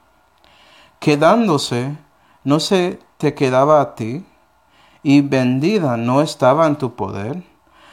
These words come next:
¿Por qué has concebido esta cosa en tu corazón? No has mentido a los hombres, sino a Dios". Y Dios se refiere al Espíritu Santo.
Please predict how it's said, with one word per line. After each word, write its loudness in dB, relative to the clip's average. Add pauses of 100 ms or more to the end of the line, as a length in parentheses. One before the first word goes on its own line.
(120)
¿Por 0
qué 2
has 2
concebido 0
esta -2
cosa -2
en -6
tu -6
corazón? -2 (400)
No 6
has 2
mentido 2
a 6
los -2
hombres, -6 (280)
sino 0 (640)
a 2
Dios". -4 (100)
Y -2
Dios -2
se -4
refiere -4
al -2
Espíritu -12
Santo. -4